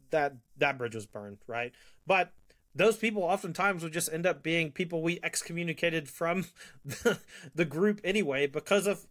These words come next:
the horrible things that they said, right? I say things that might piss you off, but those people are doing things that, like, ruin people's lives.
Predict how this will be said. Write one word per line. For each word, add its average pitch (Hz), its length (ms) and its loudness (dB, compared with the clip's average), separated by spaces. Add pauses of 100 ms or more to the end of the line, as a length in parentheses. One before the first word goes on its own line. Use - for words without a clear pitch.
(120)
the 139 160 2
horrible 202 560 6
things 160 300 0
that 139 140 -6
they 127 160 2
said, 110 320 -8
right? 151 240 0 (320)
I 190 460 4 (180)
say 247 340 2
things 190 360 0
that 165 120 -8
might 175 240 -4
piss 175 240 -2
you 147 100 -2
off, 143 400 -2 (300)
but 175 180 4
those 233 300 8
people 233 360 4
are 202 140 8
doing 233 560 2
things 151 500 0 (220)
that, 180 240 0
like, 185 360 0
ruin 233 480 -2
people's 247 420 0
lives. 156 640 -2